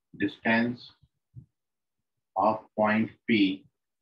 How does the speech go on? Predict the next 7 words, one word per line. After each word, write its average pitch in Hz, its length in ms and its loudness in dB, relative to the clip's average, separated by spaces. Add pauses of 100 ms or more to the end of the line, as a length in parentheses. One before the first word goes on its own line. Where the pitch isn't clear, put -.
(3000)
from 107 340 2
circle, 101 640 0 (4000)
it 98 180 -2
is 117 220 2 (920)
सीपी 120 720 -4
minus 104 520 -2
R। - 280 -14